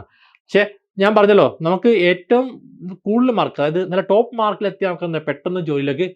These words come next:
എത്താൻ സാധിക്കും. പിന്നെ depends upon ഞാൻ നിങ്ങൾ വെക്കുന്ന ആർ ആർ ബി സോൺ അനുസരിച്ചിരിക്കും കേട്ടോ.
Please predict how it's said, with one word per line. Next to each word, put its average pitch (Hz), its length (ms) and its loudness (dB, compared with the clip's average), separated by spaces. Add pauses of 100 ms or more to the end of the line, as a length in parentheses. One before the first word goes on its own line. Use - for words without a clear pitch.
(140)
എത്താൻ 131 260 -6
സാധിക്കും. 113 300 -4 (300)
പിന്നെ 233 220 2
depends 247 440 0
upon 202 260 -2
ഞാൻ 185 140 -4
നിങ്ങൾ 190 140 0 (100)
വെക്കുന്ന 180 360 -2 (540)
ആർ 160 180 0
ആർ 170 80 -4 (100)
ബി 180 80 -4 (100)
സോൺ 156 360 -6
അനുസരിച്ചിരിക്കും 120 480 -8
കേട്ടോ. 156 160 0